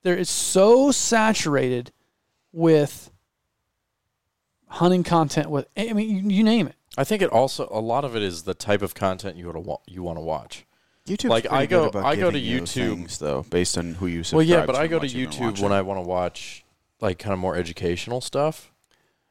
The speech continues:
Speaker 2: Um,
Speaker 1: Well
Speaker 2: like, I go to, I go to Netflix when I'm trying to watch more s-, like, produced cinematic things, and I think that's where a lot of the difference is. Um, I think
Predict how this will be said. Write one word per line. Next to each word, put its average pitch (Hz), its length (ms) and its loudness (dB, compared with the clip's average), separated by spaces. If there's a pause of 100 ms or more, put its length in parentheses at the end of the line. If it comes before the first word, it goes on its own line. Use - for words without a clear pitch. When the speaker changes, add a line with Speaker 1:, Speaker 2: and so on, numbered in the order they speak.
Speaker 2:
Um, 92 440 -2
Speaker 1:
Well 139 240 -6
Speaker 2:
like, 123 200 -2
I 135 120 0
go 139 160 0
to, 113 280 0 (140)
I 120 120 2
go 127 120 6
to 113 80 4
Netflix 113 600 0
when 104 140 -4
I'm 101 120 -2
trying 101 240 0
to 92 60 0
watch 92 540 0
more 98 240 -2
s-, - 200 -10 (100)
like, 90 220 -6 (640)
produced 107 500 -8
cinematic 87 560 2
things, - 380 -10 (280)
and 101 120 2
I 104 80 2
think 107 160 -8
that's 110 200 0
where 104 100 -2
a 98 40 0
lot 92 180 -2
of 82 60 -10
the 80 40 -18
difference 87 340 -8
is. - 260 -8 (500)
Um, 85 520 -2
I 98 80 -2
think 92 260 -2